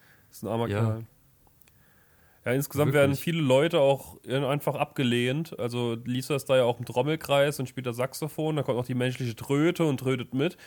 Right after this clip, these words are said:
Speaker 1: Und dann kommt so ein Typ mit einem Horn und der wird weggeschickt.
Speaker 2: <laughs>
Speaker 1: Oder Tuba,
Speaker 2: Ja.
Speaker 1: keine Ahnung.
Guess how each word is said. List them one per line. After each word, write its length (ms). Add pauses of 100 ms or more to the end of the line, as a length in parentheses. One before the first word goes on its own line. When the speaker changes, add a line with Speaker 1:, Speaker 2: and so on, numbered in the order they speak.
(160)
Speaker 1:
Und 60
dann 80
kommt 160
so 80
ein 120
Typ 260
mit 140
einem 220
Horn 420
und 140
der 180
wird 120
weggeschickt. 520
Speaker 2:
<laughs> 1160
Speaker 1:
Oder 100
Tuba, 460
Speaker 2:
Ja. 60
Speaker 1:
keine 180
Ahnung. 300